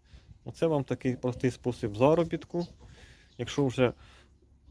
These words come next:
ви не вмієте нічого робити і не хочете нічого робити,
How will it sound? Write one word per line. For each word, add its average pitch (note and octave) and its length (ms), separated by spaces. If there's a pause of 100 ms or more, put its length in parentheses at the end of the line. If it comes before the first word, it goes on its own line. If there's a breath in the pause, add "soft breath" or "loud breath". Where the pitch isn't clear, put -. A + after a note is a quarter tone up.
(260)
ви B2+ 180
не B2 140
вмієте A#2+ 340
нічого A#2 440
робити E3 520 (440 soft breath)
і A2+ 100 (480)
не A#2 140
хочете F#3+ 480
нічого F3+ 320
робити, D#3+ 420